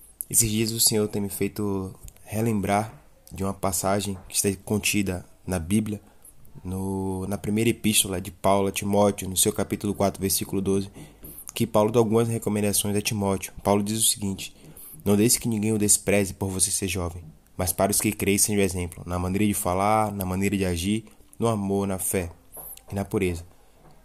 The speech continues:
Resumindo aqui a história de Timóteo pra você, Timóteo, naquele contexto, ele era um jovem que seria um pastor, alguém que seria um líder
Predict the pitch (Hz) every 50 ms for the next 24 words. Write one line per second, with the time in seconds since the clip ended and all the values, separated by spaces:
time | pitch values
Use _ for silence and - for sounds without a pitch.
0 | - - - - - - - - - 92 104 113 120 120 127 120 117 - 107 104
1 | - 107 104 107 104 95 - 101 95 98 98 - - 104 98 98 95 - 104 110
2 | 110 - - 107 101 101 104 107 - 104 101 98 - 104 104 101 - 98 95 -
3 | 107 110 110 107 - - - - - - - - - - _ - - _ _ -
4 | - - - - - - 101 107 110 110 110 107 95 101 101 107 120 117 113 104
5 | 98 - - - - 98 98 98 98 95 95 101 101 101 95 - - 104 107 101
6 | - - - - 104 107 113 110 - 101 95 98 101 98 - - - 104 110 107
7 | 104 101 110 117 107 110 104 92